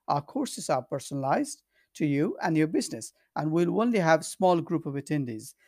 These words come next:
so everyone has an opportunity to ask questions. Here's a list of topics we'll cover. Vendor Central versus Seller Central account, using hybrid strategies successfully, operational best practices, which includes managing P Os,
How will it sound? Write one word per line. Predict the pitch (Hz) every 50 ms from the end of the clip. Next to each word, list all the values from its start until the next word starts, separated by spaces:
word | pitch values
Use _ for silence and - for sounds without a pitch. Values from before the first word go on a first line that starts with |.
| _ _
so | - - - 175 185 - _
everyone | - 202 175 190 160 147 151 147 143 147 _ _ _ _ _
has | - - 139 143 135 135
an | 147 151
opportunity | 151 143 - 160 151 - - 143 135 127 - 147
to | - - -
ask | 131 135 - - _
questions. | - 220 202 - - - - - - - - _ _ _ _ - - _ _ _ _
Here's | _ 196 269 285 240
a | 254
list | 214 185 185 180 - -
of | 180 - _
topics | - 156 147 147 - 160 151 - - - _ _
we'll | - 160 156 139
cover. | 143 - 156 135 110 95 80 - _ _ _ _ _ _ _ _ -
Vendor | 151 143 190 226 240 302
Central | - - - 175 156 - 175 160
versus | 147 143 143 - - 156 135 -
Seller | - - 180 160 147
Central | 147 - 120 113 117 - - 131 117
account, | _ - 127 139 196 247 247 - _ _ _ _ _ _
using | - 170 185 190 160 156 185 185 185 _
hybrid | - - 165 175 160 175 165 -
strategies | - - - 170 147 147 - 233 196 151 143 -
successfully, | - 139 _ - - 147 143 - - 151 143 160 226 226 _ _ _ _ _ _ _ _ _
operational | 185 170 175 190 185 196 214 226 214 - 185 175 165 151
best | 131 127 147 147 - -
practices, | _ 151 135 _ _ - - - 208 233 214 -
which | - 147 143 -
includes | 160 147 139 - 165 156 156 151 - -
managing | 160 147 143 139 135 120 120 127 131 127 -
P | _ 165 147 147
Os, | 156 160 170 185 -